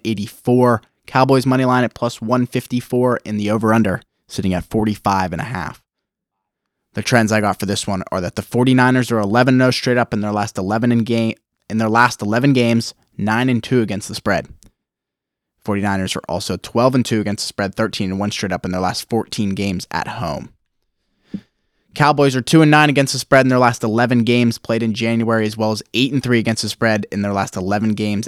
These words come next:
as the underdog. We're gonna send it over to our resident expert, Mackey, Michael Mackey,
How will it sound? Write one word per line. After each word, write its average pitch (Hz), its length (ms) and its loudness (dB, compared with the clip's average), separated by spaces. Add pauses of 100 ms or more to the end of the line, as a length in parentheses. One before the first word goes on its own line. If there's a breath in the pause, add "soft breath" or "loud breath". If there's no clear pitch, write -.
as 95 160 -6
the - 180 -8
underdog. 90 500 -4 (1600)
We're 113 80 -4
gonna 120 100 0
send 135 260 4
it 135 60 10
over 131 180 6
to 131 160 0
our 123 220 6 (420)
resident 135 480 4
expert, 127 520 0 (880)
Mackey, 120 580 2 (200)
Michael 143 320 4
Mackey, 120 460 2